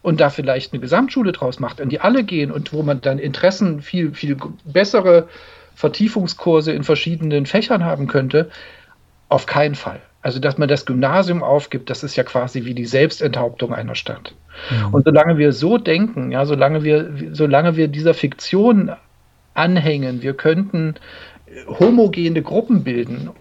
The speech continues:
Speaker 1: äh, ver-, verfehlen wir immer die Mehrheit der Schülerinnen und Schüler. Das ist,
Speaker 2: Mhm.
Speaker 1: ist zwangsläufig so.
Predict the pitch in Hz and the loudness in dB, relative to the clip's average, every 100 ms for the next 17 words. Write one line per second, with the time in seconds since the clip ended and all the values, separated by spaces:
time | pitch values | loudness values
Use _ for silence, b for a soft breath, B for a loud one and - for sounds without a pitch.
0 | _ 190 - 151 147 - - - 147 147 | _ -14 -4 -2 -2 -8 -12 0 2 2
1 | - - 135 - 185 190 156 156 175 202 | -4 0 0 0 0 0 0 0 2 2
2 | 180 147 147 147 143 - - 139 135 67 | 2 2 4 2 0 -4 -2 -2 -2 -4
3 | 139 - - 65 - _ - 135 147 117 | -6 -6 -6 -8 -12 _ -6 -4 -2 -2
4 | 107 - _ - 180 - - 196 233 214 | -4 -10 _ -8 -6 -4 2 4 4 4
5 | 127 117 - - | 0 -2 -12 -14